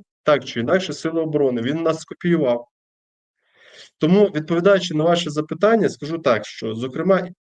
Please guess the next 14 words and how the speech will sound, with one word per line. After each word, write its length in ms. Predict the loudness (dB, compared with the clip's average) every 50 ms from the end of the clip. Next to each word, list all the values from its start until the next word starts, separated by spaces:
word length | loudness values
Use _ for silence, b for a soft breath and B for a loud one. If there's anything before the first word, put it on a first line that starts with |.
| _
сили 380 | _ -20 -4 2 2 4 4 4
оборони 460 | 2 2 0 0 2 2 2 2 0
загалом 480 | 0 0 -2 -2 2 2 2 2 2 -2 -10
і 80 | -12
чотириста 460 | -12 -12 -2 _ 0 0 2 0 -4
двадцять 300 | 0 0 0 0 -2 -4
дев'ятий 360 | 0 2 4 4 2 2 -4 -4
полк 220 | 0 0 0 0 -2
Ахілес 400 | -6 -6 -6 -6 -6 -8 -10 b b b b b b b b b b _
ми 60 | 2
виконуємо 600 | 4 4 4 4 4 4 6 6 6 4 4 2
величезний 600 | 2 2 4 6 4 4 4 0 0 2 0 -2
спектр 480 | -2 0 _ -2 -2 -2 -4 -6 -6 -2
завдань 500 | -2 -2 -2 2 2 4 4 4 2